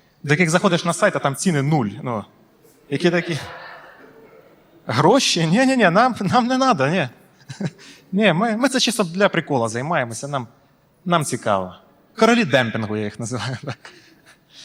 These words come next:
Я прям намагався проаналізувати їхню цінову політику, чого, чого так відбувається. І я прийшов от до якого висновку.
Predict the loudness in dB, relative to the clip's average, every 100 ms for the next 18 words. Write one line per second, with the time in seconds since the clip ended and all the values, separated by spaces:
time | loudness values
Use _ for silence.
0 | -8 0 2 2 2 2 0 2 0 0
1 | 0 -2 0 2 2 0 -8 -8 -8 -6
2 | -4 -4 -2 -2 -4 -8 -8 -6 -4 -4
3 | -6 -8 _ _ _ _ -2 2 2 0
4 | -2 -2 2 4 4 0 -4 -6 _ _
5 | _ _ 0 2 4 2 2 0 0 -2
6 | -2 -2 0 -2 -2 -10 -12 -16